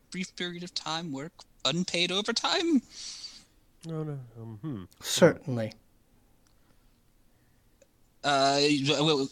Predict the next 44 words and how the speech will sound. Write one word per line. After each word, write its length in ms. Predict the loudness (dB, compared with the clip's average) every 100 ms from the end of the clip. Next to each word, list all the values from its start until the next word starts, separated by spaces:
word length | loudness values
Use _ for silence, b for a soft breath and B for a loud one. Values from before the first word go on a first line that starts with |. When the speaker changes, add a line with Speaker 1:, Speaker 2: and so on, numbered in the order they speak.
| -10 -10
Speaker 1:
but 380 | -2 0 2 2
you 140 | 0
just, 640 | 0 -2 0 4 4 4 4
I, 280 | 4 0 -8 0
we're 240 | 0 4 4
workshopping. 640 | 4 2 2 0 0 -10 0
Uh, 260 | 2 4 4
sorry, 220 | 2 2
sir. 160 | 2 4
Uh, 160 | 2 0 -8
we'll 140 | -10 -10
Speaker 3:
It's 80 | 8
like, 160 | 10 12
yeah, 100 | 12
Speaker 1:
be 80 | 12
Speaker 3:
no, 100 | 12
Speaker 1:
s- 120 | 12
Speaker 3:
no, 160 | 12 12
no, 140 | 12
no. 220 | 12 10
I 80 | 10
mean, 180 | 8 10
I'm, 240 | 8 6 B B B 8
we 120 | 10
have 260 | 12 10
a 60 | 10
backlog, 840 | 12 12 12 10 10 12 10 6 -4 b b b b b 2
uh, 300 | 6 8 6
of, 240 | 6 6 8
uh, 140 | 8
of 200 | 8 4
calls 560 | 10 12 12 12 12 8
that 160 | 6
need 160 | 6 6
to 80 | 6
be 140 | 6
addressed. 840 | 6 4 8 10 10 6 0 -2 B B B B
Uh, 320 | 8 10 10 8
<laughs> 0 |
there 300 | 8 6 8
is 160 | 8 8
something 600 | 4 8 8 8 6 6
coming 360 | 8 10 12 12
up 200 | 10